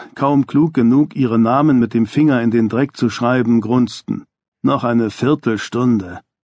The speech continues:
Das bedeutete, dass sie reingehen und auch während der Aufnahmeprozedur weiterarbeiten mussten.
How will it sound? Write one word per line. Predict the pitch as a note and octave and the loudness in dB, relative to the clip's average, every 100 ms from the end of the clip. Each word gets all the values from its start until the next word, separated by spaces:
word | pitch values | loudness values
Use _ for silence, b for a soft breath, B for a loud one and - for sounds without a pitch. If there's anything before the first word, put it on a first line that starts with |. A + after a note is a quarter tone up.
| _ B B | _ B B
Das | A#2+ | -4
bedeutete, | - C3+ C#3 D#3 E3 - D3+ | -2 -2 0 0 0 0 0
dass | C3 A2+ | 0 -2
sie | B2 A2 | -4 -2
reingehen | A#2 C#3+ D3 C3 C3+ C3+ B2 | 0 2 2 2 2 2 2
und | G#2+ | -2
auch | A#2 B2+ C3 | -4 -4 -2
während | D3 C#3+ C#3+ | 0 0 0
der | A#2+ | -2
Aufnahmeprozedur | B2+ D#3 - A2+ A#2 A2+ B2 A#2+ B2+ A#2+ A#2+ A2 | -2 -2 0 2 2 0 -2 0 0 0 0 0
weiterarbeiten | C#3 D3 A#2 G#2+ A2+ A2 A2 A#2+ | 0 0 -4 -2 -2 -4 -2 0
mussten. | A#2 - A#2 G2+ | 0 -2 -2 -4